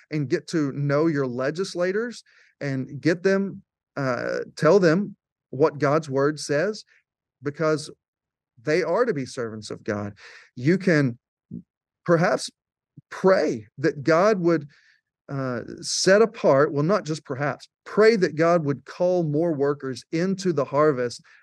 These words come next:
of legislation,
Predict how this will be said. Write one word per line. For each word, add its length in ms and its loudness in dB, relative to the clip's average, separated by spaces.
of 440 -2
legislation, 1120 -4